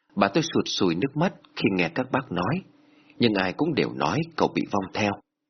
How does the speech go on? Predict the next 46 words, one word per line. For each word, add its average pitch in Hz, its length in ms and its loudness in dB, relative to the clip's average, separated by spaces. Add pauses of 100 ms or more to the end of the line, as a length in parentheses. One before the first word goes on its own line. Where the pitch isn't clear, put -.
(380)
kiểu 104 160 6
như 135 140 2
là 78 120 0
có - 160 -2 (100)
duyên 104 140 2
âm - 180 0 (120)
không 101 200 -2
cắt 160 180 -2
được, 69 200 -2 (560)
đến 107 200 4
lúc - 160 2
nó 104 180 0
bắt 139 240 -2
đi 101 120 4 (100)
thì - 280 -6
phải 64 220 -2
chết. 131 180 2 (540)
Có 170 160 4
người 82 160 0
còn 64 200 -2
nói: 85 300 -4 (1300)
"Có 165 120 6
phải 82 140 2
đuôi 117 200 4 (100)
quẻ 92 100 2 (160)
sứt - 160 -2
mẻ 85 160 0 (140)
gì 58 140 -10
đâu, 120 320 0 (440)
còn 95 200 4
hơn 104 200 -2
khối 160 280 4
người 220 180 0
ấy - 180 -4
chứ, 208 100 4 (520)
vậy 110 160 6
mà 82 220 0
cứ 185 80 0 (100)
yêu 143 180 6
ai 110 240 -2
chỉ 101 120 2
được - 140 0 (120)
dăm 120 180 0
bữa 156 120 2
nửa 95 300 -2
tháng. 87 200 -2